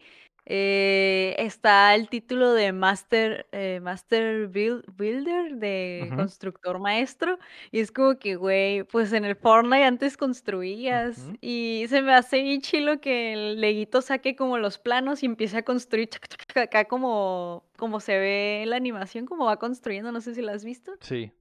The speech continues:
Speaker 2: Y que
Speaker 1: Y
Speaker 2: salen
Speaker 1: me
Speaker 2: las
Speaker 1: recuerda
Speaker 2: piecitas
Speaker 1: mucho,
Speaker 2: y se van
Speaker 1: me
Speaker 2: poniendo.
Speaker 1: recuerda mucho al, al de la movie, de Lego Movie, de cómo van construyendo las cosas cuando eres Master Builder, que hace las cosas así como en friega de chac, chac,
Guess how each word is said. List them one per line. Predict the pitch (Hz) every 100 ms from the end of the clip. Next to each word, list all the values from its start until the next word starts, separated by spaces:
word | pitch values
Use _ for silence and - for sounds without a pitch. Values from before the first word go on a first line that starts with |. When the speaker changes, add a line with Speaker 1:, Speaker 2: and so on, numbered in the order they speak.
| _ _
Speaker 2:
Y | -
que | 226
Speaker 1:
Y |
Speaker 2:
salen | 143 143
Speaker 1:
me | 143
Speaker 2:
las | -
Speaker 1:
recuerda | 139 123 233
Speaker 2:
piecitas |
Speaker 1:
mucho, | 247 262 233 262 240 220 214 - -
Speaker 2:
y |
se | -
van | 127
Speaker 1:
me | 131
Speaker 2:
poniendo. | 254 262 240
Speaker 1:
recuerda | 165 240 240 277
mucho | 269 277 294 339
al, | 320 302 254 240 220
al | - 220 226
de | 220
la | 202
movie, | 202 214 226 247
de | 220 190 180
Lego | 180 196 214
Movie, | 226 247 262 262
de | 226
cómo | 208 214 226
van | 226
construyendo | 240 247 - 233 196 196 220
las | 214
cosas | - 202 220 220
cuando | 214 196
eres | 185 208
Master | 220 220 - 233
Builder, | 233 269 269 247
que | 214
hace | 208 233
las | 226
cosas | - 202 233
así | 226
como | - 226 220
en | 202
friega | 220 214
de | 220
chac, | 214 -
chac, | -